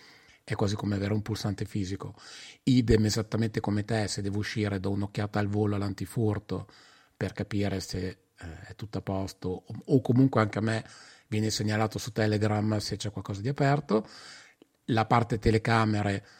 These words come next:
la vedo sempre comunque anche da Home Assistant, quindi anche quello al bisogno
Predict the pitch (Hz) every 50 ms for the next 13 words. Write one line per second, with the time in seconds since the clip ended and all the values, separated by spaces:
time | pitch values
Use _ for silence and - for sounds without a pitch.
0 | - - - _ _ _ _ - - - 104 101 95 113 113 104 104 104 - -
1 | 120 113 104 107 107 - - 104 113 113 - - 104 107 110 104 - 107 98 101
2 | 101 101 101 98 - - - 120 113 107 - - 104 92 - - 110 98 104 104
3 | 98 - 104 - 110 107 104 104 101 104 104 104 98 107 107 107 101 104 101 95
4 | -